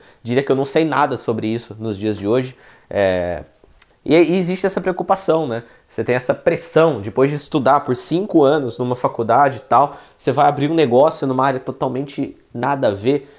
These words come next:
né? Existe também essa pressão, é, é real, tem pessoas que têm essa preocupação. Eu cheguei a ter essa preocupação,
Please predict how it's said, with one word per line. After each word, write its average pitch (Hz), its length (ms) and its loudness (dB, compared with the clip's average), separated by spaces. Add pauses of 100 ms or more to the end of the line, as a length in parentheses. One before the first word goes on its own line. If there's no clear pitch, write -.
(200)
né? 113 200 -2
Existe 110 600 -6
também 117 480 0
essa 113 180 -6
pressão, 113 580 0
é, 92 180 -6
é 92 180 0
real, 131 480 4
tem 120 140 -4
pessoas 123 360 -4
que - 120 -14
têm 139 280 0
essa 131 160 -6
preocupação. 117 720 -4 (300)
Eu 185 260 6
cheguei 170 400 4
a 160 40 2
ter 156 100 0
essa 156 200 0
preocupação, 127 760 -4